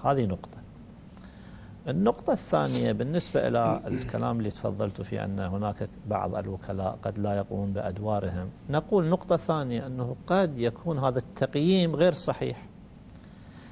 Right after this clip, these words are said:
يعني ربما أنا كمراقب أرصد حركة هذا الوكيل أو الطبيب في مثال آخر، قد أنا تقييمي له ما يكون صحيح. يعني مو بالضرورة أن تقييم الإنسان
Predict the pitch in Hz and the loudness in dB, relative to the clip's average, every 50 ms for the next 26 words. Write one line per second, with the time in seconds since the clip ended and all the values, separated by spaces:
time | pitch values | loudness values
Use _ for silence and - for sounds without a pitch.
0 | - - - 110 104 113 131 151 151 147 143 131 131 127 131 - 143 147 135 123 | -12 -4 -2 0 2 2 2 2 2 4 4 4 4 4 2 2 0 0 2 0
1 | 120 117 - - 117 113 113 117 131 127 120 110 - - 104 101 - - 160 160 | 0 0 0 -2 0 2 2 4 4 4 4 2 0 -4 -6 -6 -2 0 0 0
2 | 147 - - - 120 - - - 123 131 139 - 139 127 - 131 131 120 120 113 | 0 0 0 -2 -4 -4 -2 -2 0 0 0 -2 -2 -4 0 0 2 2 2 2
3 | 107 101 98 - - - 104 98 98 - - - - - - - - - - - | 2 0 0 -2 -4 -8 -8 -8 -6 -8 -12 -14 -18 -20 -20 -20 -20 -18 -18 -4
4 | - 143 151 151 139 - - - 120 107 107 110 104 98 - - - 107 107 107 | 0 2 4 4 4 2 0 0 0 2 2 0 0 -2 -4 -4 0 2 2 2
5 | - - 110 107 104 98 95 95 90 90 - - - - - - - - - - | 2 2 2 2 2 0 0 -2 -2 -4 -4 -6 -10 -12 -14 -14 -18 -20 -20 -20
6 | - - - - - - - - - - - 160 170 165 - 151 151 143 135 - | -20 -20 -18 -18 -18 -18 -18 -18 -8 0 2 2 2 4 2 2 0 0 0 0
7 | - 135 - 156 160 170 160 147 147 156 175 170 190 185 196 190 180 - - 147 | -2 0 2 2 2 4 4 4 4 4 4 4 4 2 2 2 0 0 -4 -4
8 | 135 - - 117 - 120 110 110 - - - 101 107 120 151 170 175 185 160 151 | -4 -4 -6 -6 -4 -4 -6 -6 -6 -6 -4 -2 0 0 2 4 4 4 4 4
9 | 139 151 147 151 147 139 131 - 123 127 123 117 - - 127 - - 131 131 135 | 2 2 2 4 4 2 2 2 0 0 -2 -2 -2 -4 -6 -4 -2 -4 -2 0
10 | 127 117 - 113 110 107 - - - 123 117 110 101 92 | 0 -2 -2 -2 -2 -2 -4 -2 0 2 2 2 2 0